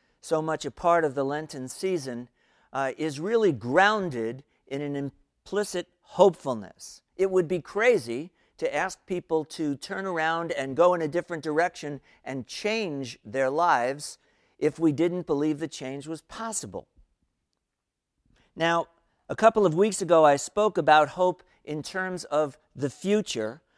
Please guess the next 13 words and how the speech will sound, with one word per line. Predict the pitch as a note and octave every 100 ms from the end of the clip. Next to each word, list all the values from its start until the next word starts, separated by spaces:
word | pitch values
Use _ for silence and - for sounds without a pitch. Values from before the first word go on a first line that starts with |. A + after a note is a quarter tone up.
| _ -
Um, | C3+ C3+
in | D3+
other | F3 F3+
words, | E3+ D#3+ C#3+
what | G3+ A3
kind | - G3+ F#3+
of | D#3
help | - F#3 F3+ -
can | - D#3+
we | D#3 D#3
expect | C#3+ - - - G3+ - - _ _
from | - F3 C#3+ C3 -
God, | B2 C3 B2 C#3 D#3